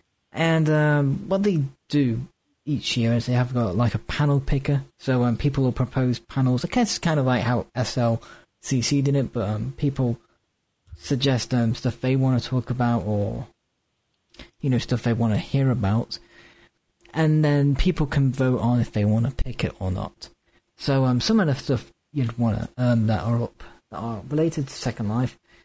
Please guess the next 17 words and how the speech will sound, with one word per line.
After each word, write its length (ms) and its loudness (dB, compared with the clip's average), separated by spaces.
Um, 480 0
one 180 0
is 180 0
using 260 4
Machinima 520 2
to 100 -4
market 460 -2
your 120 -2
brand, 460 0
which 220 -4
will 80 2
be 240 0
presented 760 -2
by, 440 2
uh, 160 0
Sasha 440 -2
Rude, 420 0